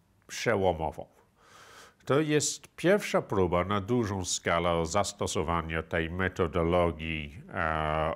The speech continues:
o pojęciach i o kontekstach dyskursów, e, politycznych, skupione na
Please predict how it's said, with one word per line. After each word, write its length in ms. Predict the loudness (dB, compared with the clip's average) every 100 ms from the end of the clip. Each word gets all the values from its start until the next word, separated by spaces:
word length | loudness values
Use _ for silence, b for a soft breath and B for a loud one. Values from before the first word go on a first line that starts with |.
| -4
o 500 | -2 -2 -2 -6 -10 -14 -20 -4
pojęciach 920 | -2 2 0 -2 0 0 0 -10 -20 -20
i 440 | -10 -8 -6 -8 -10 -4
o 420 | -2 -2 -2 -6 -10
kontekstach 1040 | -6 -6 -4 -4 -4 -4 0 0 0 -8 -20 -20
dyskursów, 1080 | -12 -8 -8 -6 -6 -4 -4 -2 -2 -4 -6
e, 320 | -2 -2 -2
politycznych, 880 | -4 -6 -6 -6 -10 -8 -10 -12 _ B B B B B B B
skupione 720 | -4 -2 -2 0 2 4 2
na 420 | 4 4 4 2